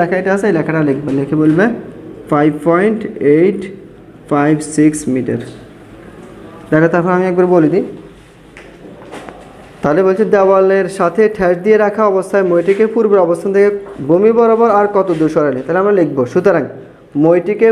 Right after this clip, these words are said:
পূর্বের অবস্থান থেকে ভূমি বরাবর ফাইভ পয়েন্ট এইট ফাইভ সিক্স মিটার দূরে সরালে মইটি ভূমির সাথে তিরিশ ডিগ্রি কোণ উৎপন্ন করবে। বলো, কারো বুঝতে অসুবিধা আছে? তাহলে আমাদের বিশ নম্বর সেকশন অঙ্কটা সমাধান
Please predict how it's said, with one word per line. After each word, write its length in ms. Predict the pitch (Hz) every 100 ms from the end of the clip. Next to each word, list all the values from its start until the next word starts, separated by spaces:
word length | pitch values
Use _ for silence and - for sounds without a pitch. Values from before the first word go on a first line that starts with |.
| 226
পূর্বের 300 | 226 208 202 175
অবস্থান 300 | 180 208 202
থেকে 180 | 196 202 214 151
ভূমি 220 | 165 196 196
বরাবর 440 | 202 202 208 233 233 - - - - - -
ফাইভ 220 | 160 170 170 196
পয়েন্ট 220 | 196 202 175
এইট 100 | 170 196
ফাইভ 120 | 185 190
সিক্স 160 | 175 175 190
মিটার 260 | 185 202 233 - - - 139
দূরে 220 | 147 165 196 190
সরালে 380 | 170 185 180 220 262 - - 156
মইটি 220 | 160 175
ভূমির 200 | 160 160 160
সাথে 140 | 160 170
তিরিশ 160 | 175 151
ডিগ্রি 140 | 143 135
কোণ 60 | 131
উৎপন্ন 200 | 123 127 123
করবে। 180 | 117 123 - - - - - - -
বলো, 140 | 147 143
কারো 120 | 156 165
বুঝতে 160 | 160 175
অসুবিধা 260 | 180 185 196
আছে? 140 | 190 202 160 - - - - - -
তাহলে 180 | - 151 165
আমাদের 360 | 170 170 190 190 - - - - - - - - 147
বিশ 140 | 175 170
নম্বর 200 | 185 190 196
সেকশন 220 | 180 190
অঙ্কটা 220 | 180 170 180 175
সমাধান 260 | 156 160